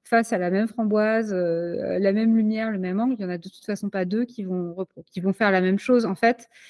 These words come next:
la notion de retranscrire le réel, elle est trompeuse parce qu'on imagine qu'il y a un réel.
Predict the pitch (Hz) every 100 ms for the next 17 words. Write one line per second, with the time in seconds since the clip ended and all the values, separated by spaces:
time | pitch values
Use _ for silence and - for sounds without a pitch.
0 | - - 202 202 226 226 262 262 214 185
1 | 180 208 214 196 - 202 185 180 185 214
2 | 269 240 _ _ _ - 196 196 - 226
3 | 254 269 269 202 196 190 196 196 214 254
4 | 254 - 196 - _ 233 220 214 190 175
5 | 180